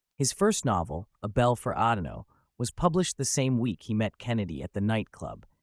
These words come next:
It would win a Pulitzer in nineteen forty-five.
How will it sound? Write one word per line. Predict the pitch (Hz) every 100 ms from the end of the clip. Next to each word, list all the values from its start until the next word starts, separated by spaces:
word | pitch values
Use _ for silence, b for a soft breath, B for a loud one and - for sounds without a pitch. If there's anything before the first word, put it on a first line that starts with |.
| _ _
It | 120
would | 131
win | 127 131
a |
Pulitzer | - - 160 117 - 67 -
in | 90 110
nineteen | 117 113 120 107
forty-five. | - 92 90 110 82 55 -